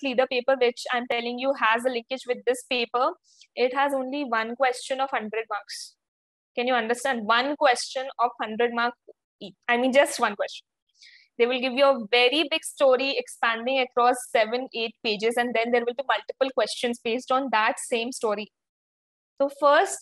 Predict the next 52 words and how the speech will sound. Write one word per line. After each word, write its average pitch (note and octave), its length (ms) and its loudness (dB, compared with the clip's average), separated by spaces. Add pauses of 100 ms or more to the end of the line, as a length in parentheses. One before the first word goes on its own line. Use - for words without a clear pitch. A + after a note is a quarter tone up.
(120)
if C4 220 -6
you E4 80 0
go C4+ 260 4
on D4+ 140 0
to D#4+ 180 -2
read D4 240 -4
that E4 160 2
story D4 380 0
like C4+ 340 2
a G#4 80 6
story, B3+ 460 0 (960)
you A#3+ 160 -2
will C#4+ 280 -2 (180)
lose C4 240 -2
out B3+ 180 4
a C#4 80 4
lot G#3 220 0
of A#3+ 80 -2 (100)
time. F3 200 -6 (480)
Okay, C#4 280 -6 (200)
so C#4 180 -6
first C4 260 2
you D#4 80 0
should D#4+ 160 0
always B3+ 440 4
read C#4+ 260 0
what B3 220 2
will C4+ 120 -2
be D4+ 160 -2
required A#3 520 2
of D4 180 6
you, D4+ 300 -8 (480)
and B3+ 200 -6
then C4 180 2
you D4+ 100 -2
can, E4+ 160 -4 (160)
you B3 100 -2
know, C#4+ 140 0
underline B3 480 0
the C4 80 -4
important A#3+ 480 -4
things A3+ 260 -8
in A3+ 120 -8
the A3 140 -2
paper. G#3 320 -2
Yes, G#3+ 360 -6
this G#3 240 -12
will A3+ 100 -4
be A3 160 -6 (140)
asked, G#3+ 260 0
this A#3+ 140 0
has A3 340 -2